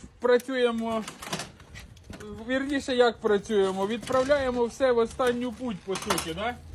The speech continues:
І дивіться, на відеокартах, на звукових, на системних і на всьому решта треба в будь-якому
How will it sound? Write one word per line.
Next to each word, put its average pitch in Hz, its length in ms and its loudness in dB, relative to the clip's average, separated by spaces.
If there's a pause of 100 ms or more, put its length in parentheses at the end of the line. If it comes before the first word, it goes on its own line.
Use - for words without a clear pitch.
(760)
І 277 100 -8
дивіться, 247 540 -2
на 254 420 2 (180)
відеокартах, 254 960 0
на 226 500 4
звукових, 233 680 0
на 233 180 2
системних 226 720 -4
і 226 60 -2
на 233 100 -2
всьому 254 340 -4
решта 277 440 2 (520)
треба 269 320 6
в 254 40 2
будь-якому 269 460 2